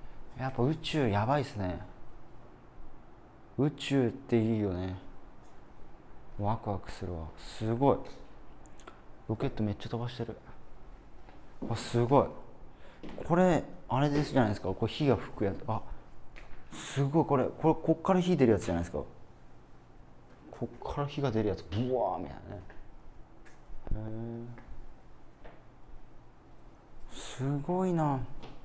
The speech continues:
まあ、こういうちっちゃいね、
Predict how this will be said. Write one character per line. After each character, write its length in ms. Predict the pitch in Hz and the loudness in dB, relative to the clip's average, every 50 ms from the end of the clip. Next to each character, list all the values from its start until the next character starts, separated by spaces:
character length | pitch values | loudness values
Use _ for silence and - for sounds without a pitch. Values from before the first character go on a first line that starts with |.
| - - - - - - - - - - - - - - - - - - - - - - - - - - - - - - - - - - - - - - | -14 -16 -16 -16 -16 -16 -16 -16 -16 -18 -16 -16 -16 -16 -16 -16 -18 -16 -12 -12 -12 -12 -12 -16 -20 -20 -20 -18 -18 -16 -16 -18 -18 -18 -20 -18 -8 -2
ま 100 | 139 131 | -2 -2
あ、 20 | |
こ 180 | - - - 175 | 0 4 6 8
う 40 | 180 | 8
い 40 | 185 | 8
う 40 | 175 | 6
ち 180 | 180 - - - | 4 0 -6 -8
っ 80 | - - | -8 -6
ち 120 | - - 233 | 0 4 6
ゃ 80 | 220 | 6
い 60 | 196 | 6
ね、 280 | 180 185 190 202 208 | 8 6 6 6 4